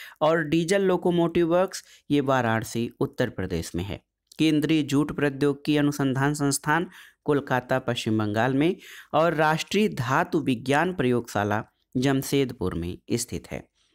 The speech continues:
औद्योगिक विश्व विज्ञान अनुसंधान केंद्र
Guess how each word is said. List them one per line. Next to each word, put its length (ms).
औद्योगिक 640
विश्व 300
विज्ञान 400
अनुसंधान 640
केंद्र 360